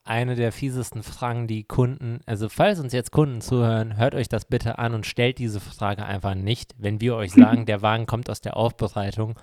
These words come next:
Speaker 1: und der Kunde sagt, „Wollten Sie den nicht noch aufbereiten?“ Und du stehst selber mit
Speaker 2: Ja.
Speaker 1: diesem Lappen in der Hand, <laughs> hast den Glasreiniger, hast noch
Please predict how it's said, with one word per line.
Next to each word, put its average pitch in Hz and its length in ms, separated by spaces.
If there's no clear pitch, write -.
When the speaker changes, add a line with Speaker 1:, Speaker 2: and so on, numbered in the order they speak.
Speaker 1:
und 120 160
der 117 80
Kunde 123 420
sagt, 113 460
„Wollten 113 420
Sie 110 100
den 104 200
nicht 107 180
noch 104 180
aufbereiten?“ 120 840
Und 123 160
du 123 80
stehst 135 340
selber 135 280
mit 113 160
Speaker 2:
Ja. 120 60
Speaker 1:
diesem 117 200
Lappen 123 360
in 120 120
der 113 160
Hand, 113 280
<laughs> - 120
hast 123 260
den 127 140
Glasreiniger, 113 1120
hast 123 220
noch 120 300